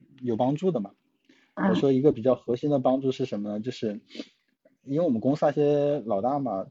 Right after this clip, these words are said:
Speaker 1: 都，都不是软件行业的，都是做，
Speaker 2: 嗯。
Speaker 1: 做实业的。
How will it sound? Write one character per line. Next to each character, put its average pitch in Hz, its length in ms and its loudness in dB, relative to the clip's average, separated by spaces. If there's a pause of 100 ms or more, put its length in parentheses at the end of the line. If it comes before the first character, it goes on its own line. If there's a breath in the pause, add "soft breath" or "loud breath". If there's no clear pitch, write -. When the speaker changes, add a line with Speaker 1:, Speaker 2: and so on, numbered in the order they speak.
(140)
Speaker 1:
都， 131 180 0
都 143 180 -6
不 120 220 -8
是 160 140 -4
软 95 260 -2
件 139 160 -2
行 98 220 -10
业 101 140 -10
的， - 180 -18 (160)
都 131 100 -4
是 147 420 4
做， 113 320 0
Speaker 2:
嗯。 - 40 -8
Speaker 1:
做 117 160 -4
实 - 300 -12
业 131 220 -4
的。 - 160 -14